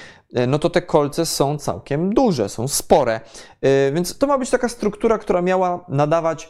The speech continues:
przedniej części ciała tego Kujdanowiaspis, tej ryby, pewną opływowość. No jak z przodu był taki element zakrzywiony ku tyłowi, no to on ciął powietrze troszeczkę tak jak skrzydło samolotu,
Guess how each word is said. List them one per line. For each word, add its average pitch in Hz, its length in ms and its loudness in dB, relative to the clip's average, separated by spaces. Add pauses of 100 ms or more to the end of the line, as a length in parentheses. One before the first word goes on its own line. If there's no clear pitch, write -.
przedniej 160 420 2
części 147 380 -2
ciała 143 480 0
tego 127 280 0
Kujdanowiaspis, 131 920 0
tej 117 160 2
ryby, 131 300 2 (300)
pewną 131 320 2
opływowość. 156 920 0 (220)
No 123 60 -2
jak 127 140 -2
z - 40 -10
przodu 131 280 2
był 127 240 2
taki 123 280 -2
element 117 420 0
zakrzywiony 120 640 -2
ku 117 140 -8
tyłowi, 139 440 0 (260)
no 123 160 0
to 135 180 2
on 131 200 -2 (300)
ciął 151 320 4
powietrze 139 460 0
troszeczkę 123 420 -4
tak 123 160 -6
jak 120 140 -8
skrzydło 120 420 0
samolotu, 139 840 0